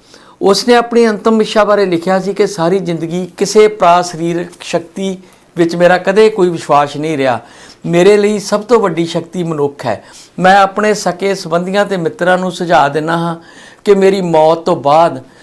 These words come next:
ਮੈਨੂੰ ਬਰਨਾਲੇ ਦੇ ਰਾਮਬਾਗ ਵਿੱਚ ਫੂਕ ਕੇ ਸਵਾਹ ਤੇ ਹੱਡੀਆਂ ਦੀ ਪੰਡ ਹਰੀਗੜ੍ਹ ਨਹਿਰ ਵਿੱਚ ਤਾਰ ਦਿੱਤੀ ਜਾਵੇ। ਮੈਂ ਧਾਰਮਿਕ ਨਹੀਂ ਹਾਂ, ਮੇਰੀ ਮੌਤ ਤੋਂ ਬਾਅਦ ਕੋਈ ਧਾਰਮਿਕ ਰਸਮ ਨਾ ਕੀਤੀ ਜਾਵੇ।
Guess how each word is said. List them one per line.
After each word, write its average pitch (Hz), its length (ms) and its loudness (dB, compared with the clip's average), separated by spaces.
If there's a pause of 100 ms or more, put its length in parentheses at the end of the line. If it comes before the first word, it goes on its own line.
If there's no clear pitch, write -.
(160)
ਮੈਨੂੰ 185 320 0
ਬਰਨਾਲੇ 165 480 2
ਦੇ 185 140 0
ਰਾਮਬਾਗ 165 500 2 (100)
ਵਿੱਚ 175 180 -4
ਫੂਕ 165 500 -4
ਕੇ 170 300 2 (300)
ਸਵਾਹ 202 840 2
ਤੇ 185 120 4
ਹੱਡੀਆਂ 139 360 -2
ਦੀ 175 80 0
ਪੰਡ 156 380 -2 (340)
ਹਰੀਗੜ੍ਹ 160 640 2
ਨਹਿਰ 170 320 2
ਵਿੱਚ 175 180 -2
ਤਾਰ 139 360 2
ਦਿੱਤੀ 120 300 -10
ਜਾਵੇ। 113 320 -4 (440)
ਮੈਂ 190 160 2 (100)
ਧਾਰਮਿਕ 170 440 0
ਨਹੀਂ 170 240 0
ਹਾਂ, 107 180 -6 (320)
ਮੇਰੀ 180 260 2
ਮੌਤ 170 300 4
ਤੋਂ 175 160 -2
ਬਾਅਦ 180 300 2
ਕੋਈ 220 300 2
ਧਾਰਮਿਕ 156 520 0
ਰਸਮ 156 260 -4
ਨਾ 139 240 0
ਕੀਤੀ 127 300 -10
ਜਾਵੇ। 120 340 -4